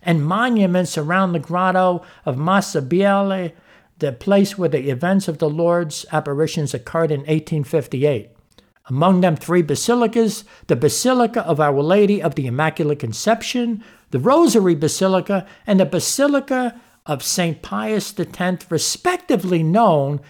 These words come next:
as the Upper, Lower, and Underground Basilica. I'll put a screenshot up there. You could get a look at what this whole place looks like over there. This is where, uh, many people go. So it says, "The Sanctuary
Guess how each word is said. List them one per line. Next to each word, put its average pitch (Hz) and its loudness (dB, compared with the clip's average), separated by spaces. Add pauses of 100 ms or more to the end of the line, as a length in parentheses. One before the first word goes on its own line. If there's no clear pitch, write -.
(140)
as 175 0
the 165 2
Upper, 254 -2
Lower, 175 2 (220)
and 147 -4
Underground 151 -2 (380)
Basilica. 165 0 (380)
I'll 175 -6
put 226 0
a 156 0
screenshot 180 0
up 165 -2
there. 165 0
You 170 2
could 131 -4
get 165 2
a 147 4
look 147 2
at 135 -4
what 156 -2
this 147 -4
whole 156 0
place 151 -4
looks 175 -4
like 139 -2
over 139 0
there. 139 -2 (380)
This 220 2
is 214 -6
where, 170 -2 (260)
uh, - -10
many 180 2
people 147 -2
go. 175 2 (160)
So 240 2
it 220 4
says, 254 2
"The 226 2
Sanctuary 208 0